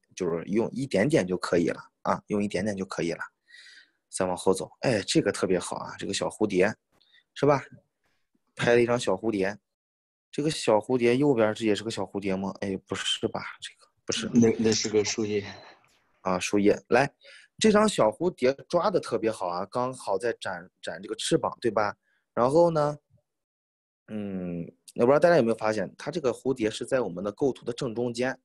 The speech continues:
Speaker 1: 对吧？如果说您拍的时候呢，再往这个我画的方向再走一点点，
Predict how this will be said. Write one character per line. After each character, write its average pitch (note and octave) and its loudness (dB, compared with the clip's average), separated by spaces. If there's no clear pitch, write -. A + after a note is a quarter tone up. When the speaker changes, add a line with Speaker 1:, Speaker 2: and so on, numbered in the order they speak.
Speaker 1:
对 F2+ -8
吧？ F2 -12
如 D3+ 2
果 C3 6
说 D3 0
您 B2 -4
拍 D#3 2
的 C#3+ 2
时 B2 -4
候 C3+ 0
呢， B2+ -2
再 C#3+ 0
往 G#2+ -2
这 A2+ -4
个 A2 0
我 G2+ 4
画 D3 2
的 A2 -2
方 B2 -4
向 B2 -8
再 B2 -2
走 F2 -2
一 C3 -4
点 G2 -2
点， F#2+ -2